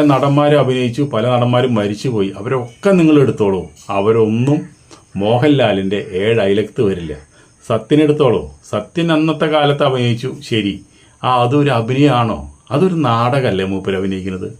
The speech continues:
പ്രേമനസീർ പിന്നെ നമ്മൾ പറയണ്ട, അദ്ദേഹത്തിന്, അദ്ദേഹത്തിന് അഭിനയിക്കാൻ, അദ്ദേഹത്തിന് വളരെ പിന്നാക്കാണ്, അതൊന്നും നമുക്ക് ചിന്തിക്കണ്ട.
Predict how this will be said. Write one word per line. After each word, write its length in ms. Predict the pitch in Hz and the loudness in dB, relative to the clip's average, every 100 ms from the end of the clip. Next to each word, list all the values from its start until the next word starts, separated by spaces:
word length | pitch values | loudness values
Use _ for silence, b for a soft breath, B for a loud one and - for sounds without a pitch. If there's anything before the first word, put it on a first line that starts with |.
| b b b b b - | b b b b b -16
പ്രേമനസീർ 460 | - 76 95 - 143 | -12 -8 -6 0 2
പിന്നെ 100 | 156 | 2
നമ്മൾ 140 | 165 170 165 | 2 2 4
പറയണ്ട, 300 | 156 151 139 131 | 4 4 4 2
അദ്ദേഹത്തിന്, 460 | 131 135 131 139 139 | 2 0 0 0 0
അദ്ദേഹത്തിന് 380 | 123 127 127 135 | 2 2 2 -2
അഭിനയിക്കാൻ, 460 | 123 120 120 120 127 | 0 -2 -2 -4 -6
അദ്ദേഹത്തിന് 340 | - 113 120 110 | -8 -6 -4 0
വളരെ 400 | 104 117 120 143 135 123 - | 0 0 0 0 -2 -6 -6
പിന്നാക്കാണ്, 520 | 113 104 104 113 101 104 - - | -4 -2 -2 -2 -4 -6 -12 -6
അതൊന്നും 340 | 104 110 110 113 | 0 0 0 -2
നമുക്ക് 240 | 107 101 113 - | -2 -2 -6 -4
ചിന്തിക്കണ്ട. 380 | 104 101 101 | -4 -4 -6